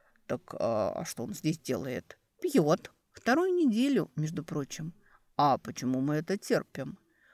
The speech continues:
Вот что мне нравилось в Эле, так это его бесконечное терпение. «Понятия не имею. Жалко?» Ушастому было не жалко. Вот совсем не жалко.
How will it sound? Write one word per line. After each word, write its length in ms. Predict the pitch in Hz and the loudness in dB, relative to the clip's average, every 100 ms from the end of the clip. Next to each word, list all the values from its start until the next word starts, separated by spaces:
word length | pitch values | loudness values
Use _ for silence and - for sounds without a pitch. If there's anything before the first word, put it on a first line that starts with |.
| _ _ | _ _
Вот 180 | 196 202 - | -2 -2 -2
что 200 | - 202 | -2 2
мне 180 | 170 | 4
нравилось 500 | 175 190 160 156 - | 2 0 0 -2 -4
в 280 | - _ - | -12 _ 0
Эле, 360 | 254 294 165 - - - - | 2 2 -2 -6 -16 -20 -14
так 140 | - | 0
это 240 | 269 - 185 | 0 2 2
его 260 | 170 214 - | 2 0 -2
бесконечное 680 | 160 - 139 147 - 151 | -4 -6 -6 -6 -4 -6
терпение. 800 | 147 - 151 - 151 147 151 170 - _ _ _ - | -6 -8 -10 -6 -4 -4 -4 -4 -6 _ _ _ 4
«Понятия 460 | 392 339 170 - | 6 8 6 2
не 180 | 175 170 | 2 4
имею. 360 | 165 160 156 175 _ _ - | 4 4 2 -2 _ _ 0
Жалко?» 540 | 285 494 - 202 160 - _ _ _ _ | 6 6 6 2 2 -4 _ _ _ _
Ушастому 640 | - - 302 - - 156 131 | -6 2 2 2 -2 -4 -4
было 220 | 170 190 | 0 2
не 160 | 226 233 | 2 2
жалко. 540 | 190 135 160 - - - - - | -2 -6 -8 -12 -14 -14 -20 -4
Вот 180 | 214 214 | -2 -2
совсем 520 | - - - - 196 147 | 0 0 2 2 0 0
не 100 | 135 | -2
жалко. 560 | 170 127 - - 151 | -6 -8 -8 -10 -12